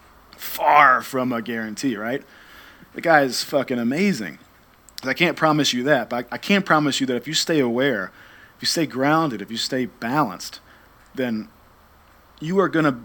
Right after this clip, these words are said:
amaze yourself with what you'll be able to accomplish in just maybe a year's time. You know, I,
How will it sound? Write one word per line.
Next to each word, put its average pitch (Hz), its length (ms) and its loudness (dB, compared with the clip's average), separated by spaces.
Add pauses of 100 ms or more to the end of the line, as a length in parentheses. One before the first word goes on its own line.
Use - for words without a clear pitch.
(120)
amaze 143 500 0
yourself 131 420 0
with 113 80 -8
what 131 120 -2
you'll 135 100 0
be 131 80 -2
able 127 100 -2
to 120 40 -6
accomplish 123 460 -4
in 120 80 -4
just - 200 -10
maybe 113 220 -6
a 107 40 -4
year's 107 340 -8
time. 90 360 -10 (760)
You 127 60 -6
know, 113 80 -4
I, 123 240 -2